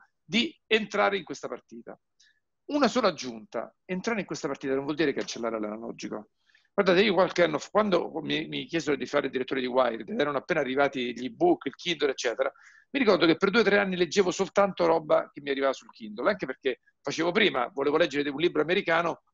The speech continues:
cliccavo e dopo un secondo lo potevo leggere, non dovevo aspettare che mi arrivasse. Poi mi sono reso conto che in realtà per leggere davvero un libro, io ho bisogno del libro di carta. Cioè c'è bisogno di non perdere il gesto analogico,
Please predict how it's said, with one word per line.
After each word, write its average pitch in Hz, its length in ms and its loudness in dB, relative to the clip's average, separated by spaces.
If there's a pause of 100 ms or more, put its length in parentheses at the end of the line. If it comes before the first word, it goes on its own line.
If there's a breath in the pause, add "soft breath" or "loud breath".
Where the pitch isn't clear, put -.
(120)
cliccavo 170 560 2
e 156 40 0
dopo 151 160 -4
un 160 60 -10
secondo 160 400 -4
lo 143 80 -4
potevo 127 300 -6
leggere, 175 320 2
non 127 100 -12
dovevo 156 120 -6
aspettare 131 360 -8
che 127 80 -6
mi 127 80 -10
arrivasse. 117 480 -10 (640)
Poi 302 120 4
mi 233 80 0
sono 175 200 0
reso 180 200 0
conto 113 680 -8 (580)
che - 120 -2
in 220 80 4
realtà 180 260 2
per 185 240 2
leggere 180 440 0
davvero 143 360 0
un 135 80 -4
libro, 104 580 -8 (720)
io 208 160 2
ho - 20 -8
bisogno 165 300 -2
del 151 100 2
libro 156 220 0
di 135 80 -2
carta. 101 440 -2 (1500)
Cioè 185 220 2
c'è 202 180 6
bisogno 185 640 6
di 135 100 -2
non 175 220 4
perdere 226 640 2
il 175 160 -6
gesto 185 460 0
analogico, 117 840 -2